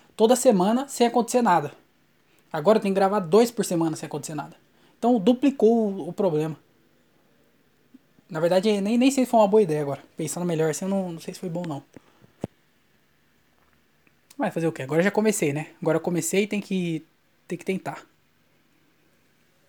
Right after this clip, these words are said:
Mas não tem, não tem o que falar. Essa semana aqui não tem o que falar. Vou, é, teve... O que que é? Teve a mo-, a mo-, eu não queria falar sobre a morte do Kevin, porque já, já tá muito maçante. Qualquer lugar que você liga,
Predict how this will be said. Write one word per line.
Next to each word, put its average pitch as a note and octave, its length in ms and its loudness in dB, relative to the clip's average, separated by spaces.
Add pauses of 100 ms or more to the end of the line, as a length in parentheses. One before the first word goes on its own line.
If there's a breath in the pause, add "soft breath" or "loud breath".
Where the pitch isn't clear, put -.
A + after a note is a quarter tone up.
(160)
Mas C#3+ 500 -8
não D#3+ 100 -12
tem, F3 260 -4
não D3+ 60 -8
tem E3+ 100 -10
o E3 40 -10
que - 60 -20
falar. C3+ 160 -10
Essa - 160 -12
semana C#3+ 260 -10
aqui C#3+ 120 -10
não D#3 60 -8
tem D3+ 100 -8
o - 20 -14
que - 60 -20
falar. C#3 260 -10 (1900 soft breath)
Vou, F#3+ 460 2
é, C#3+ 540 -2 (120)
teve... F3 560 -4 (460)
O - 60 -20
que A#3 80 -12
que F3 140 -8
é? C3 140 -10 (160)
Teve A3 220 -2
a G#3 140 -4
mo-, G#3 100 0
a G#3+ 140 0
mo-, A3 100 4
eu B3 140 -2
não D#4 80 2
queria G3+ 160 4
falar D3+ 180 2
sobre D3 220 -2
a D3 40 2
morte D3 280 -2
do C3 100 -6
Kevin, D#3 300 -4
porque - 200 -10
já, D#3+ 240 0
já D3+ 120 -4
tá D#3 100 -2
muito F3 220 -2
maçante. F3 340 0
Qualquer E3 200 -2
lugar F#3 200 0
que - 80 -10
você C#3 340 -4
liga, G3 380 -2